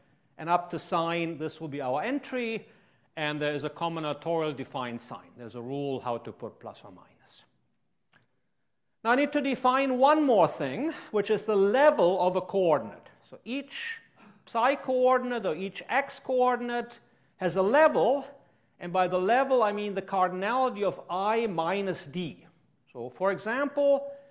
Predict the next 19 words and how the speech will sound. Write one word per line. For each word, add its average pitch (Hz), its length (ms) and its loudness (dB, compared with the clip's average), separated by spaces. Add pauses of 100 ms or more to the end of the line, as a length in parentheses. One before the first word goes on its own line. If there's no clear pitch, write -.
(140)
if - 220 -14
D 220 200 -2
is - 220 -4
three 285 560 -6
and 160 100 -12
N 175 200 -4
is 269 100 -2
six, - 600 -6 (560)
then 208 240 -2
the 190 80 0
level 214 500 6
can 165 220 -4
either 196 240 0
be 165 160 -4
zero, 269 680 0 (380)
one, 226 600 -2 (460)
two, 208 520 -6
or 151 160 0
three. 311 640 -4